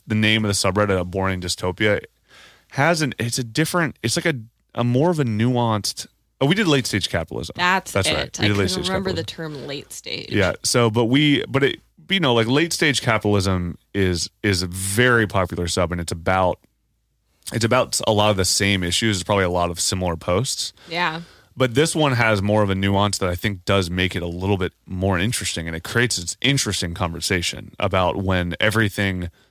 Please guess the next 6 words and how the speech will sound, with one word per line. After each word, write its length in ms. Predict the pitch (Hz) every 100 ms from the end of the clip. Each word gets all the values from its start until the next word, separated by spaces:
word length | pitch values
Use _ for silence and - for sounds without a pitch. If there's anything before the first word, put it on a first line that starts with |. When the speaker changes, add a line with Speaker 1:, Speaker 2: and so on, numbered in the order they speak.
| _ _ _ _
Speaker 1:
is, 260 | 113 95 82 _ -
is 140 | 101 82 92 _
when 200 | - 110 110
it 80 |
becomes, 760 | 87 - - 107 101 92 85 - _ _ _ _ _ _ _ _ _ _ _ _ _ _ _ _
even 300 | - 110 113